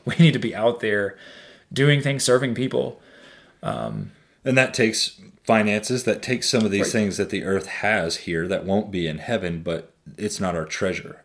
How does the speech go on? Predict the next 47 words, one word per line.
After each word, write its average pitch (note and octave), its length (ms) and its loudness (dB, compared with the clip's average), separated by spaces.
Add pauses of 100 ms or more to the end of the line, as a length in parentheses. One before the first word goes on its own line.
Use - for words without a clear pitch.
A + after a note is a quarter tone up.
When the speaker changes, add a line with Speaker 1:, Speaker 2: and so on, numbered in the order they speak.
Speaker 2:
And C#3 140 2
I E3+ 120 4
just - 340 -6
love F2 200 -2
the E2+ 60 -8
teaching E2+ 360 -8
of D#2+ 60 -6
Jesus D#2+ 440 -8
because F2 560 -4
it E2 120 -6
is E2 160 -4
so F#2+ 160 -2
specific. - 720 -6
If F#2+ 180 -6
you're G#2+ 160 2
struggling A2+ 580 2
with D#2+ 140 -6
this, D#2 280 -8
well, D3+ 320 -4 (420)
where D3 260 6
am D#3+ 120 4
I A2 100 2
storing E2+ 360 -4
up - 80 -12
treasures? D2+ 380 -10
He - 180 -8
asks, - 420 -2
"Well, G2 120 -8
where's G2 240 -2
your E2 80 -10
heart? - 420 -12
Where, G#2 300 0 (240)
where B2+ 280 8
is A2+ 140 4
all G2+ 200 4
of F2 100 -4
your F#2 260 -2 (180)
attention E2+ 680 -4
going?" D2+ 280 -6
That E2 140 -6
might D#2+ 140 -10
be F2 80 -8
another E2 540 -6 (100)
way F2 180 -6
to D#2 80 -8
phrase - 400 -4
that. - 300 -12